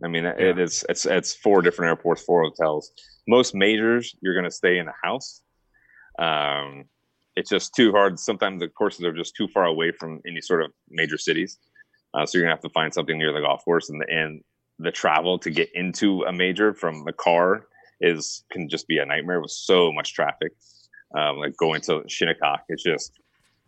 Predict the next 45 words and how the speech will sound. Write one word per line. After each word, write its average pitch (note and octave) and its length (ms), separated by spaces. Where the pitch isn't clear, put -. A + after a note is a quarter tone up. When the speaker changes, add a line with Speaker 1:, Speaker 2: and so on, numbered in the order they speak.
Speaker 1:
nightmare, C#2+ 480
right? F2 260
It's - 120
on G2+ 100
an E2 80
island. D#2 360
Speaker 2:
Yeah. A2 100
Speaker 1:
There's F#2 120
not G#2+ 200
many G#2 120
roads. G#2+ 540
And F2 100
so G2+ 220
it's F#2+ 140
just G2 180
Speaker 2:
Yeah. G2 100
Speaker 1:
really G#2+ 260
challenging, F2+ 480
really F2+ 200
hard F2 180
to E2 80
get E2+ 200
to. D#2 140
So, D2+ 280
um, F2 240
caddies G#2 360
are E2+ 40
kind G2 180
of F2 80
on F2+ 140
their E2 160
own. A2 400
I D#2+ 40
will E2 100
just D#2+ 220
see F2+ 100
you F2 200
there E2+ 440
Tuesday A2 220
morning. G2+ 420
So F#2+ 140
just F2+ 180
be G2 140
there. A2 220
Um, D2+ 640